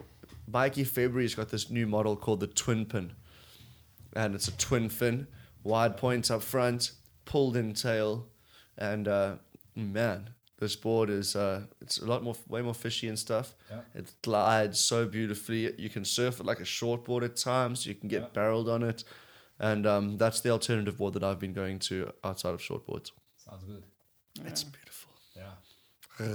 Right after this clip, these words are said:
Speaker 1: <laughs>
Speaker 2: <laughs> Awesome.
Speaker 1: Yeah.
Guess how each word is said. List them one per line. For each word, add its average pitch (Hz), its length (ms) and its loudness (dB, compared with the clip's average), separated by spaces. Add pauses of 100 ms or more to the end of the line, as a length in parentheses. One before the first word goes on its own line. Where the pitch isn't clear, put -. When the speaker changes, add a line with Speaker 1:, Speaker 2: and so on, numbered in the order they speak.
(420)
Speaker 1:
<laughs> - 0 -
Speaker 2:
<laughs> 151 2000 8 (360)
Awesome. 98 360 -8 (1200)
Speaker 1:
Yeah. 98 340 0